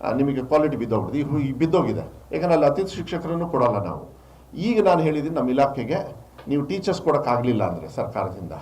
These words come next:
ಅತಿಥಿ ಶಿಕ್ಷಕರನ್ನು ಕೊಡಿ, ನಾವೇ ಸಂಬಳ ಕೊಡೋಣ, ಅವ್ರ ರಿಕ್ರೂಟ್ಮೆಂಟ್ ರೈಟ್ಸ್ ಕೊಟ್ಬಿಡಿ ಅಂತ. ಸರ್ಕಾರಿ ಶಾಲೆಯಲ್ಲಿ ನಾನು ಅತಿಥಿ ಶಿಕ್ಷಕರನ್ನು ತೊಗೊಳ್ತೀನಿ.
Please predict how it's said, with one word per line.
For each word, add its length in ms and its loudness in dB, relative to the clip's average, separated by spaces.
ಅತಿಥಿ 260 -2
ಶಿಕ್ಷಕರನ್ನು 520 -8
ಕೊಡಿ, 280 -4
ನಾವೇ 200 2
ಸಂಬಳ 260 -2
ಕೊಡೋಣ, 300 -6
ಅವ್ರ 180 4
ರಿಕ್ರೂಟ್ಮೆಂಟ್ 480 -2
ರೈಟ್ಸ್ 260 -2
ಕೊಟ್ಬಿಡಿ 400 -8
ಅಂತ. 180 -14
ಸರ್ಕಾರಿ 320 4
ಶಾಲೆಯಲ್ಲಿ 360 2
ನಾನು 100 2
ಅತಿಥಿ 220 -2
ಶಿಕ್ಷಕರನ್ನು 480 -4
ತೊಗೊಳ್ತೀನಿ. 400 -4